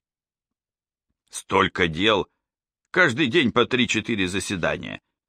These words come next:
Дайте вспомнить». «Дашевской, Дашевской». Он взял со стола папку и стал ее листать. «Ага, нашел». «Бумаги нашли?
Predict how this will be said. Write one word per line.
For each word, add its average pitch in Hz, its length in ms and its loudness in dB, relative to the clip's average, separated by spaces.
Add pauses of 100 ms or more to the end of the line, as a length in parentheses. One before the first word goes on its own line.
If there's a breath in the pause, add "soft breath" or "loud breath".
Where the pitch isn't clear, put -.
(340)
Дайте 120 420 4
вспомнить». 82 720 0 (680)
«Дашевской, 85 920 -2
Дашевской». 85 1160 -2 (280 loud breath)
Он 110 160 4
взял 110 240 4
со 107 140 2
стола 98 340 2
папку 120 420 2
и 90 60 2
стал 101 300 2
ее 90 160 2
листать. 80 480 -4 (180)
«Ага, 87 400 2 (480)
нашел». 107 560 0 (1080)
«Бумаги 98 520 4
нашли? 131 580 0